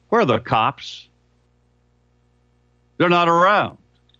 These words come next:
Why aren't they around? Because they've been told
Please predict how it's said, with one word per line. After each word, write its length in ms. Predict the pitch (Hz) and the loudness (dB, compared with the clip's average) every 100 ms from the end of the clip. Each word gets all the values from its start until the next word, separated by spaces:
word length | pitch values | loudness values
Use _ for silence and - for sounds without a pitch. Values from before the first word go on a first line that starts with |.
| _ _ _ _ _ _ _ _ _ _ _ | _ _ _ _ _ _ _ _ _ _ _
Why 180 | 123 120 | -4 -2
aren't 220 | 120 120 | -2 -2
they 160 | 131 123 | 0 0
around? 580 | 123 127 151 233 262 - _ _ _ _ _ _ _ _ _ _ _ _ _ _ _ _ | 2 0 0 -2 -4 -8 _ _ _ _ _ _ _ _ _ _ _ _ _ _ _ _
Because 160 | 101 92 | -6 -2
they've 180 | 117 107 | -2 0
been 180 | 135 | 0
told 640 | 123 165 165 120 110 107 | 2 0 2 2 0 -2